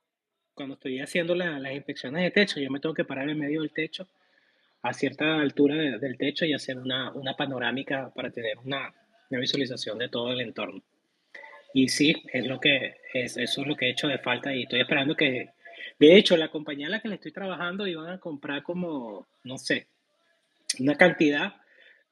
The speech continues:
de, para todos sus operadores que les pensaban dar los drones, eh, el Mavic tres a cada persona. Y cuando yo les dije todo eso, porque lo supe por José Rubio el viernes, porque yo compré el dron y después fue que vi la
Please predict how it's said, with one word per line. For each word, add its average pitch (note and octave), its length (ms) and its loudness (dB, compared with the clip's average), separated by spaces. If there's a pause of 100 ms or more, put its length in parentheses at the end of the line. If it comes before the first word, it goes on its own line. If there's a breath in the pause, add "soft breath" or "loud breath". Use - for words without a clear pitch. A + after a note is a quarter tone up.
(140)
de, C#3+ 440 0
para C3+ 220 -12
todos D3 240 -10
sus F3+ 240 -10
operadores C#3+ 680 -4
que C#3+ 260 0
les A#2+ 220 -12
pensaban C3+ 420 -6
dar D3+ 120 0
los D#3 140 2
drones, D3+ 320 0
eh, B2 500 -8 (120)
el B2 120 -12
Mavic B2+ 280 -4
tres D#3+ 320 6
a C3+ 260 -4
cada C#3 200 0
persona. F3 480 -2 (560 soft breath)
Y D3 120 6
cuando C#3 260 2
yo C3 160 0
les D3 140 -2
dije F3+ 220 4
todo F3 320 4
eso, F3+ 240 -6
porque D#3+ 280 -10
lo C#3+ 120 -8
supe F3 340 -12
por D#3+ 240 -8
José C#3 260 -18
Rubio E3 460 0
el E3+ 120 0
viernes, E3 480 0 (240)
porque E3+ 360 -4
yo F3+ 200 0
compré A#3 300 0
el A3 100 -2
dron G3+ 360 -2 (560)
y D#3+ 120 0
después D3+ 380 0
fue F3+ 120 0
que F3+ 160 0
vi F3 180 2
la D#3+ 560 -4